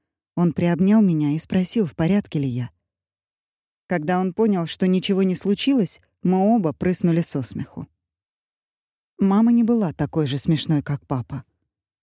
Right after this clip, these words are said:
но у нее все же было чувство юмора. Часто это были детские шуточки, они остались у нее и в тюрьме.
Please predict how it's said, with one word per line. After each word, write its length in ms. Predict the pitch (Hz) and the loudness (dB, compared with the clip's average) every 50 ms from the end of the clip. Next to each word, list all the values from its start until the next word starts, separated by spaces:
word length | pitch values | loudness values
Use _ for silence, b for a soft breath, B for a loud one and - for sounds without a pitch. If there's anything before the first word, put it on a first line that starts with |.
| _ - | _ -2
но 160 | 180 190 202 | 0 2 2
у 20 | |
нее 300 | 208 208 220 220 247 254 | 2 4 4 2 2 2
все 200 | 240 - - 220 | 0 0 -2 -2
же 140 | 208 208 226 | 0 0 0
было 300 | 202 214 226 175 131 123 | 0 0 0 0 0 -2
чувство 380 | - - - 135 - - - 151 | -4 -4 -4 -4 -4 -4 -4 -4
юмора. 420 | 139 123 131 113 120 123 120 123 - _ _ _ _ _ _ _ _ _ _ _ _ _ _ _ - | -2 -2 -2 -2 -4 -4 -6 -10 -14 _ _ _ _ _ _ _ _ _ _ _ _ _ _ _ -4
Часто 360 | - 240 240 233 - - 185 | -2 0 0 0 0 -2 -2
это 200 | 170 - - 170 | -2 0 -2 -2
были 220 | 151 190 202 196 | 0 0 0 0
детские 460 | 180 147 190 196 - - - 214 208 | 0 0 -2 -2 -2 -2 -2 -2 -2
шуточки, 720 | 196 - - 180 143 - - 156 - - - 139 127 - _ _ _ _ _ | -2 -2 -2 -4 -4 -4 -4 -8 -8 -8 -8 -8 -8 -10 _ _ _ _ _
они 260 | 175 180 180 185 190 | -2 0 2 2 0
остались 500 | 185 175 - - 254 240 196 180 - - | 0 -2 -2 0 0 0 0 -2 -2 0
у 40 | 180 | 0
нее 260 | 202 190 185 202 202 | 2 2 2 2 0
и 40 | 190 | 0
в 80 | - | -2
тюрьме. 440 | - - 220 220 202 165 139 120 123 | -2 -2 0 2 2 2 0 -2 -4